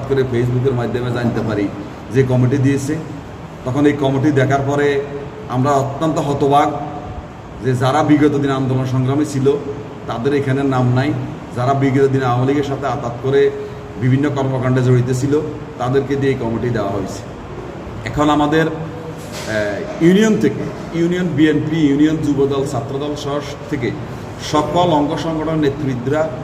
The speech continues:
আজকে এই কমিটি মেনে নিতে না পারে আজকে সবাই এখানে একত্রিত হয়েছে। এই একত্রিতের পাশাপাশি এখানে আমাদের, আহ,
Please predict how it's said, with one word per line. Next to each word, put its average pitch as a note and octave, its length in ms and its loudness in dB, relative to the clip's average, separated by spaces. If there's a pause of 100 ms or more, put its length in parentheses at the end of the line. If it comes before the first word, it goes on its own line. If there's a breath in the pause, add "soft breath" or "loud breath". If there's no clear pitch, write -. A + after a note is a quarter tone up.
(420)
আজকে C#3 240 2
এই C#3+ 120 4
কমিটি C3 320 2
মেনে C#3 220 4
নিতে B2+ 180 4
না C#3+ 140 0
পারে C3 200 0
আজকে B2+ 360 0
সবাই B2 220 -2
এখানে A#2+ 240 -2
একত্রিত A2+ 460 -4
হয়েছে। G#2+ 280 -2 (560)
এই D#3 40 4
একত্রিতের D#3 640 0
পাশাপাশি D3 500 -2
এখানে C3 260 0
আমাদের, C#3 400 0
আহ, - 720 -8